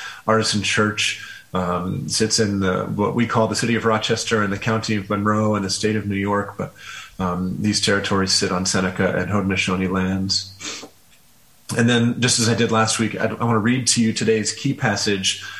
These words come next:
um, from the First Nations version of the Bible. And, uh, this is a, a translation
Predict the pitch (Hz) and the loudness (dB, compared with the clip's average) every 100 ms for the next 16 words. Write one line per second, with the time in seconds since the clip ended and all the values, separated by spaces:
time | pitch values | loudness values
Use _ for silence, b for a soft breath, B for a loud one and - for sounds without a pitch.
0 | B B 104 101 98 107 110 120 113 107 | B B -2 0 0 0 0 2 2 2
1 | 135 131 123 117 113 117 107 101 - - | 2 0 2 2 2 2 2 2 0 -2
2 | 107 113 104 107 98 101 98 95 98 113 | 0 2 2 0 -2 -2 2 2 2 -2
3 | 95 98 - - 98 95 95 101 95 95 | -4 -8 -12 -4 0 2 0 2 2 2
4 | 113 117 101 98 95 95 95 - 107 - | 2 2 0 2 2 0 -4 -6 -6 0
5 | 113 107 110 107 110 101 98 101 | 0 2 2 2 2 0 -2 -6